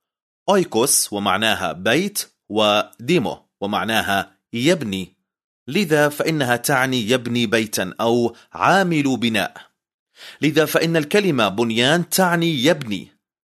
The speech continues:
فهذه هي اللفظة المستخدمة هنا. والكلمة تترجم خمس مرات بنفس العبارة في العهد الجديد، فنحن نقرأ خمس مرات العبارة:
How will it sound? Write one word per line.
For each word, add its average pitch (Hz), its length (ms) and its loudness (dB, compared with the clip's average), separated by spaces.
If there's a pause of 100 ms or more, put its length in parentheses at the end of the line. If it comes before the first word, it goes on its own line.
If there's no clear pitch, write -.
(120)
فهذه 101 680 -2
هي 113 160 2
اللفظة 131 380 0
المستخدمة 127 720 0
هنا. 92 360 -4 (640)
والكلمة 101 720 0
تترجم 131 720 0
خمس 127 360 -2
مرات 113 520 0
بنفس 113 520 -2
العبارة 127 560 2
في 123 140 -4
العهد 104 320 -2
الجديد، 101 520 -2 (600)
فنحن 196 400 0
نقرأ 180 500 0
خمس 190 400 0
مرات 175 480 0
العبارة: 120 760 0